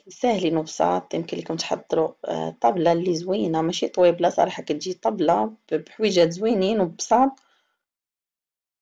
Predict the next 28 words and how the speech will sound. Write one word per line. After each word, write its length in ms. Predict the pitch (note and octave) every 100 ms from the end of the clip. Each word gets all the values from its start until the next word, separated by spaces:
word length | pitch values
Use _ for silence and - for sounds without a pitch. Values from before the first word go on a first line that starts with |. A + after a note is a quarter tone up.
| _ _ _ -
واقتصاديين. 1000 | B3+ - A3 E3+ D#3 E3+ E3+ F3+ A#3 - _ _ _ _ _ _ _ _ _ _ _ _ _ _
يعني 140 | F3 F3
ما 60 |
كنهضروش 460 | E3 E3 - B3+ B3
على 100 | G3
الاسماك 500 | F3 - E3+ E3+ -
ولا 100 | D#3
على 140 | E3+
شي 140 | E3+ -
حاجه 180 | E3 G3
اخرى، 220 | - G#3+
انا 80 | G3
كنهضر 320 | F3 D#3+ D#3
على 120 | D3+
هاد 140 | F3+
الوصفات 520 | G#3 E3+ E3 F3 F#3 -
اللي 120 | E3+
حضرنا، 680 | - - D#3+ E3+ D#3 A3+ - _
حضرت 480 | - F#3 E3 F3 -
امامكم 680 | E3 E3 D#3 D3+ - C#4+ D4 _ _ _ _ _ _
هكا 220 | G3 - F3
مباشره. 840 | E3+ E3+ G3+ - D#3 F#3+ C4 C4+ _ _ _ _ _ _ _ _ _ _ _ _ _ _ -
والعصير 600 | A#3 B3 G#3+ A3 A#3 A3
راه 80 | F#3+
هو 240 | F3 G3+
هذا 420 | F#3+ D#3 D3 E3 F3+
ديال 340 | E3 E3+ D3+
الخيار 1000 | D3 D#3 - - F#3 F3+ F3 F3+ F#3